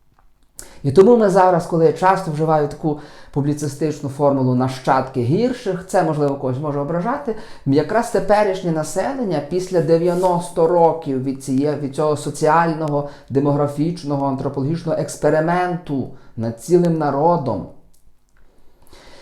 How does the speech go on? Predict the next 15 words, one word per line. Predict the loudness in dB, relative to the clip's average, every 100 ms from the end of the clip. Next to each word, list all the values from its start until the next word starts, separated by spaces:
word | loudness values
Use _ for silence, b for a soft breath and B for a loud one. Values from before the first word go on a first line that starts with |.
| B
Якраз | -2 0 0
тепер | -2 0 2 2
ми | 0 0 0 -2 B B B
живемо | 4 6 6 4 2 -2
все | 2 2 2
ж |
таки | -2 -2 0 0 0 2 2 2
з | 0 2 2
нащадками | 2 0 -4 -10 0 0 0 -4 -8 -6 -6 -6
і | -8
серед | -6 0 0 0 -4
нащадків, | -6 -2 0 0 -2 -6
власне, | 0 2 0 -2 -6 -6 -2
тих | -2 0
гірших, | 2 2 0 -6 -10 -14 -16